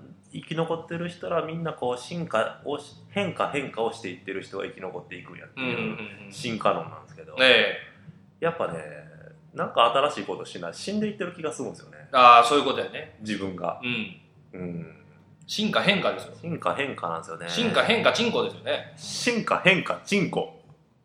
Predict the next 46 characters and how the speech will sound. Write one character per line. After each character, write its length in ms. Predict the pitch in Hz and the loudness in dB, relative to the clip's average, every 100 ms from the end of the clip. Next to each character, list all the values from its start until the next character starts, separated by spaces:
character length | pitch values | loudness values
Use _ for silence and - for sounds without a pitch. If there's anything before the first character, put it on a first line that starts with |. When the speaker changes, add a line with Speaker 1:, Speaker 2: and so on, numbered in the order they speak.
| - | 4
Speaker 2:
マ 220 | 160 226 | 6 8
ン 20 | |
コ 140 | 156 110 | 6 0
で 80 | - | -2
す 100 | 95 | -8
よ、 80 | |
も 60 | 90 | -12
う。 40 | |
Speaker 1:
<laughs> 40 | - - - - 349 - 403 - - - - - - - - - - - - - - - - | -14 -18 -18 -8 -8 -4 -4 -4 -20 -20 -20 -20 -20 -20 -20 -20 -20 -20 -20 -20 -20 -18 4
Speaker 2:
多 100 | 254 | 6
分 160 | 214 143 | 8 4
ね。 160 | 120 113 | 4 6
Speaker 1:
敬 80 | |
礼 200 | 160 147 | 8 8
ワ 160 | 135 117 | 10 8
ー 40 | |
ド 60 | 95 90 | 6 -2
で 60 | |
す 80 | - | -4
ね。 160 | 113 87 156 - - 180 | -4 4 6 8 6 8
Speaker 2:
え 40 | 151 | 8
ー。 20 | |
Speaker 1:
進 400 | 139 214 190 117 | 8 6 4 2
化 220 | 104 87 - | -2 -2 0
変 240 | 160 117 | 2 2
化 200 | - 131 | 0 0
チ 120 | 127 | 2
ン 40 | 160 | 2
コ。 60 | |
Speaker 2:
チ 60 | - | 0
ン 20 | |
コ、 180 | - 113 | -4 0
マ 140 | - - | 2 4
ン 80 | 214 | 4
コ 160 | - 151 | 6 6
で 60 | 147 | 6
す。 60 | - - | 6 4
Speaker 1:
マ 60 | |
ン 40 | - | 2
コ。 60 | - - - 330 403 403 - - - - - - - - - | -8 -14 -6 -2 0 -2 -8 -18 -20 -20 -20 -20 -20 -20 10
Speaker 2:
多 100 | 277 | 10
分 120 | 220 180 | 12 8
そ 80 | 175 - | 8 10
の、 460 | 180 156 147 107 | 12 12 10 4
Speaker 1:
う 40 | |
ん。 40 | 95 | -6